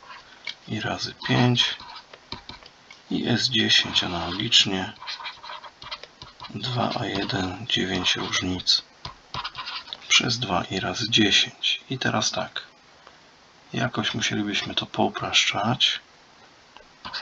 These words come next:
Zapiszmy, że S pięć to jest tak, dwa przez dwa, czyli jeden A jeden, cztery drugie, czyli dwie różnice,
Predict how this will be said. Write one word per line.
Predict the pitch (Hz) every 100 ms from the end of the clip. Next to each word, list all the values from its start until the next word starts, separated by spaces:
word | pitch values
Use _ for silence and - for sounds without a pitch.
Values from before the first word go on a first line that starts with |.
| - - - - - - - - - - - - - - -
Zapiszmy, | 110 101 - - 98 98
że | - -
S | 92 -
pięć | - 104 113 135 -
to | 104
jest | 104 -
tak, | - - - - - - - - -
dwa | 110 104 110
przez | - 98 98
dwa, | 101 95
czyli | - 101 98 98
jeden | 101 95 92 95 95 - -
A | 101
jeden, | 95 95 98 104 127 139 - - - - - - - -
cztery | - 107 104 95
drugie, | 117 101 98 85 - - - - - - - - - - - - -
czyli | - - 95
dwie | 101 104 104
różnice, | 98 - 98 101 - 127 -